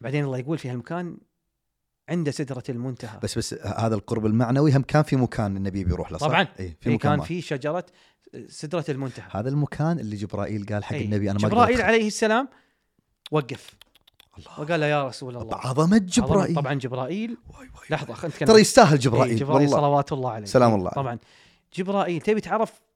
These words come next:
Speaker 1: أنت تقول: "شلون تعرف عظمة الملائكة عليهم السلام؟" أقول لك: السجاد صلوات الله عليه بنفسه وعظمته خصص من وقته ودعا لملائكة الله عز وجل.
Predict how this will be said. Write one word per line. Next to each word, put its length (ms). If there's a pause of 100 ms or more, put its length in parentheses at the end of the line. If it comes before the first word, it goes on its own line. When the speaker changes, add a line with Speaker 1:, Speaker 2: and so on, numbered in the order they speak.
(280)
Speaker 1:
أنت 120
تقول: 180
"شلون 160
تعرف 220
عظمة 260
الملائكة 400
عليهم 220
السلام؟" 360 (500)
أقول 260
لك: 140
السجاد 500
صلوات 460
الله 240
عليه 400
بنفسه 600 (100)
وعظمته 680 (500)
خصص 520 (600)
من 200
وقته 440
ودعا 560 (320)
لملائكة 540
الله 100
عز 240
وجل. 220